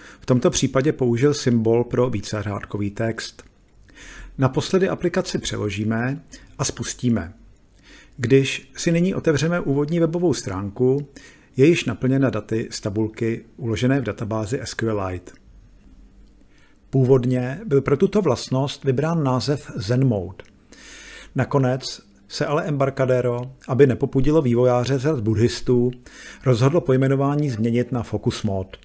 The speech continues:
Stejně jako mohou při psaní souvislého textu rušit automatické opravy a formátování a všechny ovládací prvky textového editoru,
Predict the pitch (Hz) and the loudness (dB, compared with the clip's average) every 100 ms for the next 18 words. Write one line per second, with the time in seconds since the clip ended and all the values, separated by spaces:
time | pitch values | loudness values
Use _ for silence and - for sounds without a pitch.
0 | - - - - - - - 143 156 185 | -20 -20 -20 -20 -20 -12 2 2 4 0
1 | 160 196 - 131 131 165 165 - 160 - | -2 -4 0 0 4 2 2 -2 -4 -4
2 | - 135 156 - 139 139 160 147 190 131 | -4 -2 -2 -2 0 0 0 0 -2 -6
3 | - - 127 135 - - - - 131 - | -6 -2 0 0 -4 -16 -20 -2 0 2
4 | 165 139 123 143 135 - - 175 170 - | 2 2 2 2 0 -2 0 -2 -2 -2
5 | 113 107 104 113 123 - - - 110 135 | -2 0 -2 -4 -10 -18 -20 -8 -2 2
6 | 127 127 123 127 120 120 117 113 113 127 | 4 4 4 2 2 2 0 0 -2 -4
7 | - - - - 127 147 156 185 143 143 | -10 -20 -20 -8 -2 0 0 -2 2 2
8 | 143 143 185 - 131 - 156 127 - 151 | 2 0 -2 -4 -4 -4 -4 -4 -2 0
9 | 147 185 113 107 110 107 104 | 0 0 -2 0 -2 -2 -4